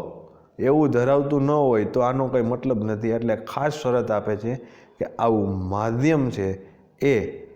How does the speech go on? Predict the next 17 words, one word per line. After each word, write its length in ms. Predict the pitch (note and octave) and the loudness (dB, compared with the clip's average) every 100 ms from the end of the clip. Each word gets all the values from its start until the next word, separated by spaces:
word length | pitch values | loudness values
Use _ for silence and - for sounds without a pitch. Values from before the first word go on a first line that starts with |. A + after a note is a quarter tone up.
| - _ - | -20 _ -20
સામાજિક 880 | - G#2+ A2+ C3+ C3+ C3+ C#3 B2+ - | -6 -4 0 2 2 2 2 -2 0
અર્થ 400 | A2+ B2 B2 A2+ | 2 2 0 -2
ધરાવતું 640 | F#2+ G2 A2 A#2 A#2 A2 | -2 0 0 0 -2 -2
હોવું 540 | G2 G#2 A#2 C3 D3 D3 - - - _ _ _ - | 0 0 2 2 0 -4 -12 -20 -20 _ _ _ -4
જોઈએ. 840 | G2 G#2+ F#2+ F#2+ G#2+ F#2+ D#2 - - _ _ _ _ _ - _ - | 0 2 2 0 0 0 -4 -12 -20 _ _ _ _ _ -20 _ -4
ચાલો, 180 | G#2 | 0
આટલી 300 | G2+ G2+ A#2 | 0 0 0
વસ્તુની 440 | A2 A2 - A2 G#2 | 0 0 -2 -6 -4
ખબર 200 | G#2+ A2 | -4 -2
પડી 220 | G#2+ A#2 | 0 2
ગઈ? 220 | B2 B2+ B2 - - - - - - _ _ _ _ _ _ _ _ _ _ _ _ _ _ _ _ - - _ _ _ _ _ _ _ _ _ - | 2 0 -4 -12 -20 -20 -18 -18 -20 _ _ _ _ _ _ _ _ _ _ _ _ _ _ _ _ -20 -20 _ _ _ _ _ _ _ _ _ -10
તો 160 | A2 G#2+ | -2 2
હવે 100 | A#2 | 4
આગળ 240 | A#2+ A2 | 4 4
વધીએ. 360 | G2 F2+ F2+ F#2 - - _ _ _ _ - - _ _ _ - _ _ _ _ _ | 2 0 -4 -14 -20 -20 _ _ _ _ -20 -20 _ _ _ -20 _ _ _ _ _
ઈ 180 | B2+ C#3 | 0 0
છે 520 | C3+ A2+ A#2 A#2 - | 2 0 0 -2 -10